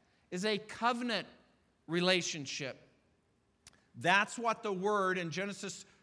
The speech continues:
two twenty-four implies, a covenant relationship. And I gotta tell you, because I got marriage on the brain, this is coming up in a couple weeks, I, I've been thinking a lot about marriages and vows, and a lot, sometimes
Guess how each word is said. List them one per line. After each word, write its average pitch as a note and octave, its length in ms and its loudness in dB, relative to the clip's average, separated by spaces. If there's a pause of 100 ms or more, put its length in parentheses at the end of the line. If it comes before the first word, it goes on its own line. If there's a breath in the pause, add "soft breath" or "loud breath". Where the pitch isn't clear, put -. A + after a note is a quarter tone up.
two G#3 120 -4
twenty-four G3 680 -2 (120)
implies, F#3+ 840 0 (320 loud breath)
a E3 100 2
covenant G3+ 560 0
relationship. F#3 800 -4 (800 soft breath)
And G3 120 0
I F#3+ 60 2
gotta D4 260 0
tell G#3 240 -2
you, D#3 140 0 (500 soft breath)
because G#3+ 260 0
I G#3 140 8
got F#3+ 200 2
marriage G#3 380 2
on G#3 120 0
the F#3+ 100 0
brain, G3+ 580 0
this E3+ 200 -6
is F3+ 100 -8
coming F#3 280 -2
up F#3+ 240 0
in F3+ 120 -4
a F3+ 60 -4
couple F3+ 240 -4
weeks, F#3+ 200 -4 (400 loud breath)
I, - 160 2
I've F3+ 100 2
been G#3+ 120 0
thinking C#4 240 0
a B3 40 0
lot G#3+ 180 4
about G3 420 0
marriages G#3 480 0
and E3 220 -6
vows, F#3+ 400 4
and F3+ 80 -8
a F3 40 -8
lot, B3 280 -2
sometimes G#3+ 680 -2